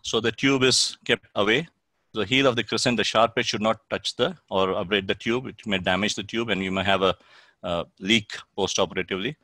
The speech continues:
And once you come to the distal portion of the tunnel, use a fifteen number blade to lift out the, lift out the, uh, sharp edge of the crescent. So it doesn't continue to go into the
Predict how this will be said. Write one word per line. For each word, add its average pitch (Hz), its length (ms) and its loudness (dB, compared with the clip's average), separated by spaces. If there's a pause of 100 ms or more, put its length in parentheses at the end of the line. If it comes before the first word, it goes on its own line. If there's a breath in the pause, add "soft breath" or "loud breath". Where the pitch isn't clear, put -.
(400 soft breath)
And 110 260 2
once 135 240 2
you 143 80 0
come 139 220 0
to 139 80 2
the 123 140 4
distal 113 560 2
portion 131 320 2
of 110 100 0
the 110 100 0
tunnel, 95 340 0 (540)
use 120 280 2
a 120 60 2
fifteen 131 320 -2
number 127 240 2
blade 113 340 0
to 117 60 0
lift 120 280 2
out 123 200 2
the, 165 180 0 (1900)
lift 110 260 -2
out 117 200 2
the, 143 180 0 (200)
uh, 87 460 2 (360)
sharp 110 380 2
edge 101 140 2
of 101 140 2
the 151 140 -2 (260)
crescent. 95 400 -2 (120)
So 107 240 0
it 104 120 2
doesn't 113 320 4
continue 123 420 4
to 113 120 -2
go 110 240 4
into 101 340 -4
the 95 240 2